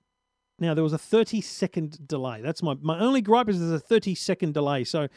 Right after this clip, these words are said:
if you're one of these people that, you know, watches via Twitter and stuff, then it's going to be confusing. But leaving all that aside, quality-wise, it wasn't appalling.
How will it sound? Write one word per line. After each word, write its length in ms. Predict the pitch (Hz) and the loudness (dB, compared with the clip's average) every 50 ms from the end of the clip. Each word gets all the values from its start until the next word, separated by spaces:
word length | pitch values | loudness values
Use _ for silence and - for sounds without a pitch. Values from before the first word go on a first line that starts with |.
| - - - - _ - | -14 -20 -20 -20 _ -12
if 100 | - - | -6 -4
you're 80 | 165 | -2
one 100 | 185 190 | 0 2
of 60 | 185 | 2
these 120 | 180 175 - | 2 2 2
people 160 | 175 175 165 | 0 0 2
that, 140 | 160 143 139 147 | 0 0 -2 -4
you 100 | 156 151 | -6 -4
know, 80 | 143 | -4
watches 360 | 143 147 160 156 - 151 143 | -2 -2 -2 -2 -4 -6 -4
via 220 | 139 143 151 151 143 | -2 0 0 0 0
Twitter 280 | - - 156 151 151 | -2 -4 -4 -2 -2
and 100 | 147 139 | -4 -4
stuff, 220 | - - 151 143 - | -4 -4 -4 -2 -2
then 200 | - 156 147 147 | -2 -2 -2 -2
it's 160 | 147 - - | -4 -6 -6
going 220 | - 160 160 165 151 | -4 -2 -2 -2 -2
to 60 | 151 | -4
be 120 | 143 147 | -6 -6
confusing. 400 | 139 - 131 113 110 101 - - _ _ _ _ _ _ - _ _ _ _ _ _ _ | -6 -6 -8 -8 -10 -14 -18 -20 _ _ _ _ _ _ -20 _ _ _ _ _ _ _
But 200 | - 156 - - _ - | -6 -6 -6 -8 _ 0
leaving 320 | 202 226 247 240 240 214 | 2 2 4 4 6 6
all 100 | 220 226 | 4 4
that 160 | 208 220 208 | 4 2 0
aside, 680 | 214 196 - - 269 269 214 143 117 117 131 151 156 - _ _ _ _ _ _ _ | 0 -2 -4 -4 -4 -2 -2 -4 -4 -4 -6 -8 -8 -12 _ _ _ _ _ _ _
quality-wise, 680 | - 214 208 214 220 214 196 175 170 160 165 170 165 | -4 -2 0 2 2 2 2 2 2 2 2 2 0
it 100 | 175 180 | -2 -2
wasn't 320 | 165 170 196 185 202 196 - | 0 0 0 0 0 0 -2
appalling. 720 | 170 156 - - - 160 214 262 262 233 214 240 302 320 | -4 -6 -6 -6 0 2 4 4 6 6 6 6 4 2